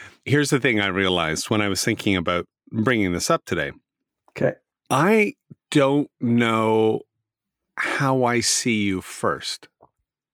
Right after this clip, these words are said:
Speaker 1: right? Like, I d-, do I see you as a, is it male first, black first, incredibly smart, insightful, contemplative person first? Is it the guy who I go to who knows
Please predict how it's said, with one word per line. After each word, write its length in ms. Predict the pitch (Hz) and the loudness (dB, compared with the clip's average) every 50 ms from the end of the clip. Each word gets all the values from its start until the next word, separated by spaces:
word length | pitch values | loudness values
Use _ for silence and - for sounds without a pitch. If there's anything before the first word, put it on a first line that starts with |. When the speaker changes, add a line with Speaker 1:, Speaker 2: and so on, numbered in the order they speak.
| _ _ _ | _ _ _
Speaker 1:
right? 200 | 117 120 151 190 - _ | -2 -2 -2 -2 -4 _
Like, 240 | - 135 127 - - - | -2 -2 -2 -4 -4 -2
I 120 | 135 127 | 0 0
d-, 100 | 131 - - - - - - - - - - _ _ | 0 -2 -8 -10 -16 -16 -18 -18 -20 -20 -20 _ _
do 120 | 135 135 135 | 4 4 4
I 100 | 143 147 | 4 2
see 300 | - - - 156 143 143 | 0 2 2 4 4 4
you 180 | 139 139 135 - | 4 2 2 2
as 320 | 135 123 123 120 107 - 135 | 0 0 0 0 -2 -4 -4
a, 420 | - 120 117 117 113 113 117 117 - _ _ _ _ _ _ - | -2 -2 -2 0 0 0 -2 -4 -6 _ _ _ _ _ _ -2
is 140 | - 123 104 | 0 2 2
it 160 | 110 101 - | 2 0 0
male 400 | 98 107 120 123 131 147 156 175 | -2 0 0 2 2 2 0 0
first, 460 | 160 - - 170 156 156 151 - - _ _ _ | -2 -2 -2 -2 0 0 -2 -4 -12 _ _ _
black 340 | 117 110 113 117 120 120 - | 0 0 0 0 -2 -6 -10
first, 680 | - - - 113 107 107 104 - - - - - - _ _ _ _ _ _ _ _ - | -12 -4 -2 0 2 2 0 -2 -6 -8 -10 -14 -20 _ _ _ _ _ _ _ _ -2
incredibly 1040 | 123 117 104 - - - - - 127 123 127 127 120 107 117 104 98 98 95 95 | -2 -2 0 -2 -6 -6 -2 0 0 2 2 0 0 2 2 2 2 2 0 0
smart, 480 | - - - - 120 117 110 113 113 - | 0 0 0 2 2 2 2 0 -2 -4
insightful, 920 | 117 110 104 - - - - - - 117 107 104 - - - 107 101 98 - _ - | -4 -4 -2 -2 -2 -2 -2 -2 -2 -2 -2 -4 -4 -2 -2 0 0 -2 -4 _ -10
contemplative 1000 | - 107 92 - - - 139 127 120 - - 127 107 110 107 95 - - - _ _ _ | -8 -8 -8 -6 -4 -4 -2 -2 -2 0 0 2 4 2 2 0 -2 -12 -20 _ _ _
person 540 | - - 127 120 - - 127 113 104 101 98 | -4 -2 -2 0 0 0 0 0 0 0 -2
first? 720 | - - - - - 123 113 110 107 - - - - - _ | -6 -12 -12 -4 0 2 2 2 0 0 -4 -6 -8 -10 _
Is 240 | - 113 110 95 101 | 0 0 0 0 0
it 420 | 104 95 92 85 82 - - - _ _ _ _ _ _ _ _ _ _ _ _ _ _ _ _ _ _ - | -2 -2 -2 -4 -8 -14 -16 -16 _ _ _ _ _ _ _ _ _ _ _ _ _ _ _ _ _ _ -6
the 140 | - 123 127 | -2 -2 -2
guy 320 | 95 127 110 107 107 104 | 0 0 0 0 0 -2
who 300 | 101 90 - 120 120 104 | -4 -4 0 2 2 2
I 120 | 92 98 98 | 2 0 0
go 220 | 82 110 104 101 | 0 0 -2 -2
to 240 | 98 - - 110 98 | -2 -4 -4 -4 -4
who 140 | 92 104 98 | -4 -4 -4
knows 720 | 98 101 98 92 90 87 87 87 - - - - - - | -2 -2 -2 -2 -2 -4 -6 -6 -6 -6 -6 -8 -12 -18